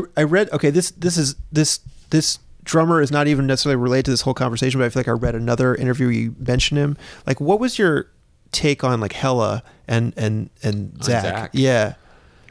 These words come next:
Speaker 2: Oh, man. Um, I think at first I didn't even know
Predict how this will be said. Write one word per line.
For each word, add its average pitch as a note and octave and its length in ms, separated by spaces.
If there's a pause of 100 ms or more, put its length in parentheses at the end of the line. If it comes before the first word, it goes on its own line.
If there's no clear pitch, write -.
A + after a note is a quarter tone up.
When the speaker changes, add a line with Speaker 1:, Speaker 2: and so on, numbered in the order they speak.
(180)
Speaker 2:
Oh, B2+ 180
man. G#2 560
Um, G2+ 540 (600)
I B2 120
think E3 280
at - 200
first C3+ 320
I F#2+ 60
didn't G#2+ 180
even E2+ 240
know F2+ 320